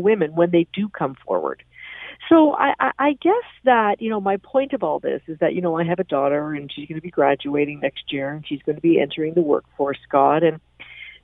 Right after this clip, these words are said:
do I think that she's gonna run into this? Yes.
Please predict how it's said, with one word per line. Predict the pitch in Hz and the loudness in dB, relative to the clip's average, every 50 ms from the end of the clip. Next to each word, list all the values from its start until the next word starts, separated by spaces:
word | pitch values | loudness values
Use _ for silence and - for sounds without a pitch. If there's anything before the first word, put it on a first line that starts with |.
| - | 4
do | - 254 262 | 6 8 8
I | 277 339 | 8 8
think | 349 - 359 330 | 6 4 2 0
that | - 311 - | 0 -4 -4
she's | - 285 - - | -4 -6 -4 -4
gonna | 277 262 247 | -4 -2 -2
run | 240 233 226 220 214 | -2 0 0 0 0
into | 220 226 220 - 254 | -2 -2 -4 -6 -4
this? | - 277 285 - - - - | -2 -2 -2 -4 -6 -12 -2
Yes. | 180 170 180 156 - 85 - | 4 6 6 6 6 4 0